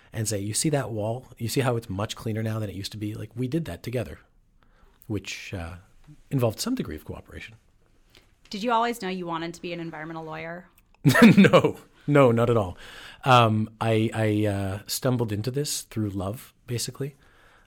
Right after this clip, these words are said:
Speaker 1: I really, really wanted to do something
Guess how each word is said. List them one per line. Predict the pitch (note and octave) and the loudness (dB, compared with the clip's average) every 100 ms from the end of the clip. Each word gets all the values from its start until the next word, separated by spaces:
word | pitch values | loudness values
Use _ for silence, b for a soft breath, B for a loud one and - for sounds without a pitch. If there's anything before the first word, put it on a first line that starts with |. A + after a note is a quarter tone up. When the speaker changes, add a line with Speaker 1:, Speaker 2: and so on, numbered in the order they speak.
| b | b
Speaker 1:
I | G#2+ G2+ G2+ G#2 | -2 0 -2 -4
really, | A2 A#2 C3+ D3+ C3+ | -6 -2 0 0 0
really | A#2+ A2+ B2+ C#3 A#2 | -4 -4 0 0 0
wanted | G#2+ G2+ G2+ | -2 -4 -6
to | G2 | -10
do | G2 G2 G2 | -6 -4 -4
something | G2 - C3 B2+ B2+ A#2 A#2 A#2 A2+ | -4 -4 -4 -6 -6 -4 -4 -6 -10